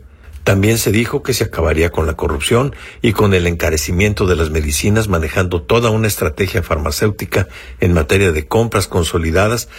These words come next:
para evitar manipulaciones con los medicamentos. Y la gente lo creyó.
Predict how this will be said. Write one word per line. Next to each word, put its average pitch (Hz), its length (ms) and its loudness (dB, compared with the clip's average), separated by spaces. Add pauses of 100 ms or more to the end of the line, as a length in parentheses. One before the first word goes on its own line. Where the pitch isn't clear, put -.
(240)
para 90 180 2
evitar 87 380 2
manipulaciones 87 760 0
con 82 160 0
los 78 80 2
medicamentos. 73 840 -2 (400)
Y 139 100 4
la 95 140 4
gente 110 500 0 (260)
lo 73 200 -2
creyó. 73 440 -4